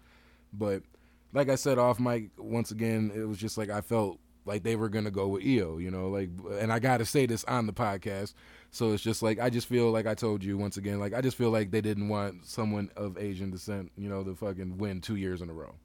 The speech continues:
So, I mean, I feel like that's the only reason Io didn't win. 'Cause Toni Storm, you already know, dude, like, she's gonna end up going against, I'm not,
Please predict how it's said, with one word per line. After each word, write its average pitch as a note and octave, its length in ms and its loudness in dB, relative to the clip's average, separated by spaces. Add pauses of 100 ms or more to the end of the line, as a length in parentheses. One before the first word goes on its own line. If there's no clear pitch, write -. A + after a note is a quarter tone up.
(840)
So, - 160 -6
I G#2+ 100 -2
mean, G#2+ 140 0
I A2+ 100 2
feel B2 180 2
like A2 140 2
that's A#2+ 180 2
the G#2+ 200 -2
only A#2+ 360 6
reason G2+ 420 0
Io G2+ 260 0
didn't F#2 280 -4
win. D#2 240 -10 (1040)
'Cause A2 180 -4
Toni F3 260 4
Storm, F3 320 2
you B3+ 100 2
already B2+ 280 6
know, A#2 280 4
dude, A2 260 2
like, A2 160 2
she's B2+ 200 0
gonna A#2 200 2
end A2+ 200 0
up G#2+ 140 -2
going A2 340 2
against, G#2+ 420 -4
I'm G#2 120 -2
not, G2+ 180 -2